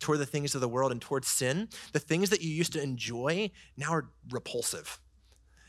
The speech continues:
And that's a good thing. That's the way that it ought to be.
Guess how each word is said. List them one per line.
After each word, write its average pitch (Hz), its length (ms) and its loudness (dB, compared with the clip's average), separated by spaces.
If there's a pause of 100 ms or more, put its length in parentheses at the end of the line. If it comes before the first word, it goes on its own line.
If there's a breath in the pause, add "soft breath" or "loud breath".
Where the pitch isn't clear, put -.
(260 soft breath)
And 151 320 0
that's 175 200 4
a 190 40 2
good 151 300 4
thing. 113 300 -2
That's 117 160 -4
the 160 120 -2
way 156 140 4
that 151 140 4
it - 120 -4
ought 127 220 -2
to 123 140 -6
be. 98 260 -12